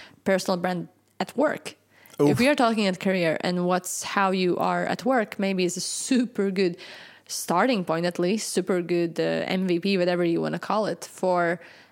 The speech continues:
Speaker 1: how you wanna build your personal brand. 'Cause if you think about it, it must be the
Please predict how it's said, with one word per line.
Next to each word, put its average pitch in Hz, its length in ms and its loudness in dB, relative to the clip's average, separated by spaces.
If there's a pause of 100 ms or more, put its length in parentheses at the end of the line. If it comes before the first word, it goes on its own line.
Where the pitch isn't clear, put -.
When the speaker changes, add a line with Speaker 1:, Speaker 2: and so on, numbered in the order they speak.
Speaker 1:
how 180 560 2
you 180 200 0
wanna 180 180 0
build 294 220 2
your 156 140 2
personal 165 420 -4
brand. 165 320 -4 (400)
'Cause 196 280 -2 (460)
if 247 160 2
you 277 80 4
think 285 200 2
about 214 160 2
it, - 340 -2
it 254 140 -2
must 247 340 0
be 233 160 2
the 180 80 0